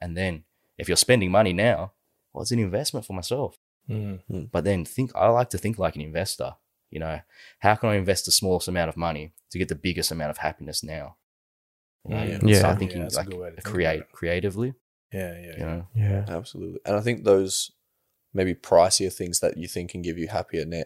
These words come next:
Speaker 3: like, the most happiness now, if you, if you're not in the position to afford them properly and they affect your future, then how are they actually giving you ultimate happiness?
Speaker 1: Yeah.
Speaker 2: Mm.
Speaker 1: Yeah.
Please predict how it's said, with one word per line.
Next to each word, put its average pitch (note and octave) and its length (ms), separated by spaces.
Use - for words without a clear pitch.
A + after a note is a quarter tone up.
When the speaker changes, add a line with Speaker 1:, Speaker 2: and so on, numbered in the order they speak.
Speaker 3:
like, - 300
the F#2 100
most E2 240
happiness E2 440
now, E2 380
if G2 240
you, G2+ 500
if F2+ 120
you're G2 100
not G2 100
in D2 40
the F2+ 60
position F2 640
to F2 180
afford E2+ 320
them D#2 120
properly G#2 560
and E2 140
they D2+ 100
affect - 400
your E2+ 80
future, A#2 520
then E2+ 120
how F2+ 260
are F2+ 60
they D2+ 320
actually E2+ 300
giving D#2+ 200
you G#1+ 80
ultimate D2+ 340
happiness? - 480
Speaker 1:
Yeah. D#3 140
Speaker 2:
Mm. F#2 400
Speaker 1:
Yeah. E2+ 120